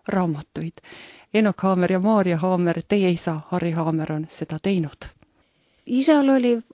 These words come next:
Speaker 2: vaieldamatu kirjanduslik talent. Seal ei saa ümber ega üle. Aga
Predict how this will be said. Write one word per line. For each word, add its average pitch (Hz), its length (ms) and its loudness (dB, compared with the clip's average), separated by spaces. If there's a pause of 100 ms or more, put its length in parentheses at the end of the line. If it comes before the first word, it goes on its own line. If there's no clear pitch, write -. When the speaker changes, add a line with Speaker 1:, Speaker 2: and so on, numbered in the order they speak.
(120)
Speaker 2:
vaieldamatu 220 800 2
kirjanduslik 165 880 -4
talent. 180 640 -4 (720)
Seal 175 400 -4 (300)
ei 165 200 -8
saa 160 360 -6 (140)
ümber 165 380 -4
ega 151 180 -6
üle. 151 320 -4 (800)
Aga 202 320 2